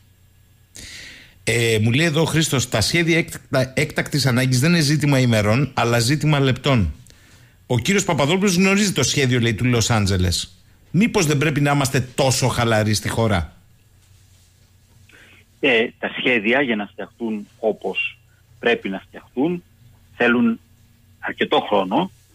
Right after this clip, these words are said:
Speaker 2: Δεν, δεν, δεν ξέρω τι εννοεί ο φίλος μας, ότι είναι ζήτημα ολίγων λεπτών. Δεν το καταλαβαίνω αυτό.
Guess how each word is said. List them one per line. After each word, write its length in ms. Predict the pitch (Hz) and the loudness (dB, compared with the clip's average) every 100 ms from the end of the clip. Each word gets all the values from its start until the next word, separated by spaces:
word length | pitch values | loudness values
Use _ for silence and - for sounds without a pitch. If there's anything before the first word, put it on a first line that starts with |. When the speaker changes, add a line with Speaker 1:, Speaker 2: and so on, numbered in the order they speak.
| - - | -20 -20
Speaker 2:
Δεν, 540 | - 98 156 151 107 101 - | -10 -2 0 0 0 -4 -6
δεν, 180 | 135 135 | -6 -4
δεν 140 | 123 | -4
ξέρω 240 | 117 127 117 | 0 0 0
τι 200 | - 117 | -2 -2
εννοεί 280 | 107 104 | 0 0
ο 60 | 107 | 0
φίλος 360 | 98 120 123 95 | 0 0 0 0
μας, 280 | 98 92 - _ _ _ | -6 -8 -14 _ _ _
ότι 200 | - 117 | -6 -2
είναι 120 | 110 | 0
ζήτημα 360 | 101 107 110 107 | 0 -2 2 2
ολίγων 400 | 101 107 101 98 | 2 2 2 0
λεπτών. 520 | 98 - 107 101 120 _ _ _ _ - | -2 -2 -2 -2 -6 _ _ _ _ -6
Δεν 140 | 120 | -2
το 100 | 127 | 0
καταλαβαίνω 640 | 123 107 113 101 104 95 | -2 -2 -2 0 -2 -4
αυτό. 440 | 98 - 101 120 | -8 -10 -4 -2